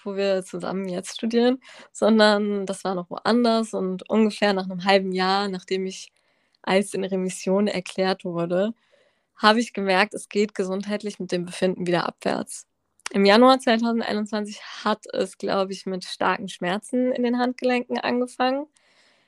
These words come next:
die sich mit der Zeit auch, äh, ausgeweitet haben. Das Problem war, dass weder die M-R-T-Untersuchung noch die Blutuntersuchung, die ich dann im Frühjahr dafür gemacht habe, ähm, also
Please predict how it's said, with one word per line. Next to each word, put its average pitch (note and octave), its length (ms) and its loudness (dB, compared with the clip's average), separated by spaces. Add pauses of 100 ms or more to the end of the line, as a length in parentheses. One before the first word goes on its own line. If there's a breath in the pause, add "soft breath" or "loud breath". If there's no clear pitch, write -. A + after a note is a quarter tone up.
(120)
die G#3+ 100 -2
sich G3+ 180 -6
mit G#3+ 100 0
der G#3+ 120 6
Zeit G#3+ 240 4
auch, G3 280 2
äh, G3+ 40 -4
ausgeweitet G#3 880 -2 (120)
haben. C4 440 -4 (760 soft breath)
Das G#3 140 -6
Problem A#3 520 4
war, B3 240 6
dass G#3+ 240 -6
weder A#3 400 0
die A#3 140 -6
M-R-T-Untersuchung A#3+ 1200 -6
noch G#3 120 -8
die G3+ 160 -6
Blutuntersuchung, A3 960 -2
die G#3 120 -4
ich - 360 -12 (100)
dann G3 160 2
im F#3+ 120 -2
Frühjahr G3+ 400 4
dafür F#3+ 240 -2
gemacht F#3 420 -4
habe, A3 400 0 (420 soft breath)
ähm, G#3 680 -6
also G3 420 -6